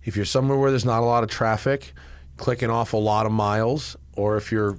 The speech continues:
commute is a windy, a windy road, you know, it's hard to justify it as, as a weekend sports car, 'cause it's big. You know what I mean? It doesn't, it doesn't feel, it does feel special,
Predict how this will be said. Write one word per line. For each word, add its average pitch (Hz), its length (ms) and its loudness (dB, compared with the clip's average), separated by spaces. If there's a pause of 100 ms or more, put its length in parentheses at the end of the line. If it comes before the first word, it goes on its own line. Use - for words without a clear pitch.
commute 123 460 0
is 113 160 0
a 113 100 2
windy, 117 680 2 (300)
a 107 60 2
windy 131 400 2
road, 110 440 2 (400)
you 185 60 0
know, 220 100 4
it's 214 140 2
hard 240 200 4
to 220 80 2
justify 156 580 2
it 123 140 2
as, 120 360 -2 (100)
as 113 200 0
a 120 60 0
weekend 127 460 0
sports 131 380 0
car, - 300 -2 (240)
'cause - 140 -8
it's 269 80 -4
big. 170 460 0 (440)
You 143 100 0
know 147 60 0
what 147 80 0
I 143 40 0
mean? 147 240 0
It 135 80 -2
doesn't, 139 460 0 (400)
it 151 100 -2
doesn't 180 320 2
feel, 143 600 0
it 165 120 -2
does 285 220 4
feel 139 160 2
special, - 680 0